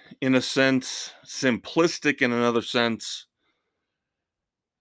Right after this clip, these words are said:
Feels like a misstep for the band, as they obviously are dealing with the passing of their drummer, their friend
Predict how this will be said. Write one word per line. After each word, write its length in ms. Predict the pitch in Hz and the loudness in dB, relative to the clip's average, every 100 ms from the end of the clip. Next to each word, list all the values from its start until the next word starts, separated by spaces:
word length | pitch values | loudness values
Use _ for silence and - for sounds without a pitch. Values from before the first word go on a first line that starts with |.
| _ _ _ _ _ _ _ _ _ _ _ _ | _ _ _ _ _ _ _ _ _ _ _ _
Feels 600 | _ 151 160 170 139 123 | _ 6 8 8 4 4
like 340 | 131 131 131 | 6 4 2
a 220 | 113 104 | -4 -4
misstep 720 | 101 117 139 - - 123 117 - | 0 2 2 0 -2 -2 -4 -6
for 220 | - 110 | -4 -2
the 100 | 104 | 0
band, 540 | 107 107 107 107 104 - _ _ _ _ _ _ _ _ _ _ _ _ _ _ _ _ _ | 2 2 2 0 -4 -12 _ _ _ _ _ _ _ _ _ _ _ _ _ _ _ _ _
as 160 | 104 107 | -8 -2
they 160 | 110 | 2
obviously 580 | 107 117 113 107 - 117 | 4 4 4 2 2 2
are 80 | 107 | 2
dealing 540 | 95 110 113 113 104 | 2 2 4 2 0
with 280 | 101 107 - - | 2 2 0 -8
the 140 | 104 | -10
passing 680 | - 113 113 104 117 110 107 | -6 0 0 2 -2 -4 -2
of 260 | 107 98 98 | -2 -2 0
their 140 | 101 | 0
drummer, 600 | 87 98 113 113 113 110 - _ _ _ _ _ | 0 0 2 4 2 0 -4 _ _ _ _ _
their 100 | 98 | -2
friend 480 | 98 - 117 110 104 | -2 0 2 2 0